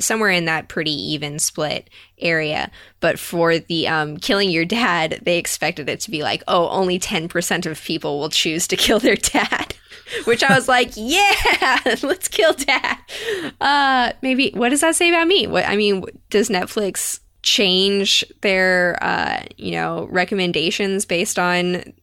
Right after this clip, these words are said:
how quickly I chose to murder my father? Like, are they like, "Oh yeah, she's messed up. She's gonna like <laughs> these murder movies." <laughs> They already know that about me.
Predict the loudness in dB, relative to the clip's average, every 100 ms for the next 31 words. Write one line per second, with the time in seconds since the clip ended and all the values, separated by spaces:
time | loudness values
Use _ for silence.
0 | _ -6 0 0 2 -2 2 2 2 0
1 | 0 -2 -2 -2 0 0 0 0 2 2
2 | 2 0 0 0 0 -2 -2 0 4 4
3 | 4 4 4 4 2 0 0 0 0 -2
4 | -2 -2 -2 -2 -2 -2 0 0 2 2
5 | 2 2 4 6 6 6 4 4 0 0
6 | 2 2 -2 -4 -4 -2 -4 -6 _ _
7 | -8 -6 -2 0 4 2 0 -6 -8 -8
8 | -8 -8 -10 -10 -8 -8